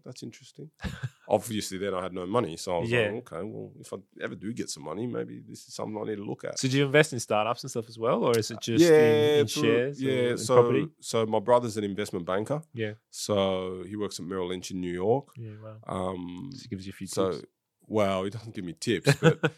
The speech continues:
Speaker 2: <laughs>
Speaker 1: he's keen on investing,
Speaker 2: Yeah.
Speaker 1: that's for sure. Um, and obviously th-, through our network and, and friendship group,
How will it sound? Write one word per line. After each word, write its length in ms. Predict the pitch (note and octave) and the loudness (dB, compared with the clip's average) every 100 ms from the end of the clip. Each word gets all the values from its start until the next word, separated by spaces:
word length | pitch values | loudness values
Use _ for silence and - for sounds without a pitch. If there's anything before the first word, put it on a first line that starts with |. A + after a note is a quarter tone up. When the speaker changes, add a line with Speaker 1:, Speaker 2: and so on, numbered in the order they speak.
| _ | _
Speaker 2:
<laughs> 140 | _ - | _ -8
Speaker 1:
he's 160 | G#2 | -6
keen 180 | - B2 | 2 4
on 120 | G#2+ | 4
investing, 540 | E2+ D#2+ G#2+ G2+ E2 A#2 | -2 -4 -4 -4 -6 -4
Speaker 2:
Yeah. 120 | A#2+ | 0
Speaker 1:
that's 160 | G#2 G2+ | 0 0
for 140 | F2+ | -6
sure. 420 | D#2 E2 D#2+ G#2 - _ _ _ | -10 -8 -6 -6 -10 _ _ _
Um, 480 | F#2+ F#2 F#2 F2+ F2 - | -6 -2 -2 -4 -6 -4
and 320 | F#2+ F#2+ E2+ _ _ - | -4 -4 -8 _ _ -4
obviously 360 | F#2 E2 F2+ | -2 -2 -8
th-, 140 | E2+ - - | -10 -14 -20
through 180 | - G#2+ | -2 0
our 80 | G2 | 2
network 540 | F2+ E2 F#2+ F#2 F2+ | -2 -8 -6 -6 -8
and, 160 | E2 D#2+ | -12 -12
and 160 | F2 E2 | -12 -10
friendship 400 | - E2+ - - | -6 -6 -6 -10
group, 340 | - F2 F2 | -8 -8 -8